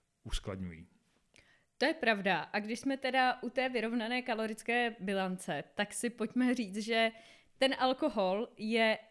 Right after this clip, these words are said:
Speaker 2: velmi energeticky vydatná látka. Teď, ne, že bych prostě si myslela, že ta čísla u jednotlivých živin jsou nějak extrémně důležitá, ale pojďme si je říct. <laughs> Tak jenom prostě pro,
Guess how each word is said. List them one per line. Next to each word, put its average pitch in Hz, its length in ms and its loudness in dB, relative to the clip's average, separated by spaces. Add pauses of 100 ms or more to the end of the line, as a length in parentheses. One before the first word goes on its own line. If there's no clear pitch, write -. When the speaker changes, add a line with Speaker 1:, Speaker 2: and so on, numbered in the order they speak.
(120)
Speaker 2:
velmi 220 680 6 (160)
energeticky 247 680 2
vydatná 208 500 0
látka. 170 460 -2 (360)
Teď, 233 300 4 (420)
ne, 214 160 4
že 208 100 2
bych 214 160 0
prostě 202 600 4 (100)
si 220 140 -4
myslela, 202 520 2
že 196 480 2 (220)
ta 208 100 4
čísla 226 500 0
u - 80 2
jednotlivých 220 540 0
živin 208 240 0
jsou 226 100 -2
nějak 226 240 2
extrémně 240 480 0
důležitá, 233 540 4
ale 220 480 2 (260)
pojďme 240 320 0
si 240 140 2
je 226 180 8
říct. 247 360 0
<laughs> 370 1300 12
Tak - 160 8
jenom 320 200 4
prostě 311 300 -2
pro, 285 160 2